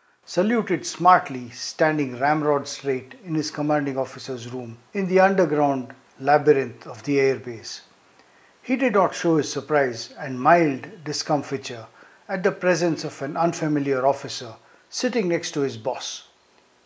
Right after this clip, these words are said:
"You botched it, Farhan," the C O said. "Your task was simple. You had to locate and shoot down a slow, large Indian aircraft intruding into Pakistani airspace. You failed and the aircraft escaped.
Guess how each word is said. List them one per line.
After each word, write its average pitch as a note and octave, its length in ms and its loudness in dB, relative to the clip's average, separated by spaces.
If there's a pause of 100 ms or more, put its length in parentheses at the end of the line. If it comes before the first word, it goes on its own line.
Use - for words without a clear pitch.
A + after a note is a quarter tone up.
(400)
"You C#3 160 -2
botched D#3+ 400 4
it, B2+ 220 -4
Farhan," D3+ 340 4 (220)
the D3 80 -4
C D#3+ 200 2
O D#3 80 6
said. B2 300 -6 (460)
"Your B3+ 160 6
task A3 400 4
was D#3+ 160 0
simple. D3 360 -2 (520)
You B3 100 6
had A#3 160 6
to G#3 140 0
locate E3+ 360 4
and C3 100 -6
shoot F3 300 0
down D3 240 2
a B2+ 120 -6
slow, D#3+ 600 2
large C3+ 520 2
Indian E3 380 2
aircraft D3 540 -4 (340)
intruding A3 500 0
into F3 120 -4
Pakistani F3+ 560 0 (120)
airspace. E3 500 -4 (840)
You F3 100 0
failed F3+ 460 4 (260)
and E3+ 140 -2
the F3 140 6
aircraft F3+ 420 6
escaped. - 460 -2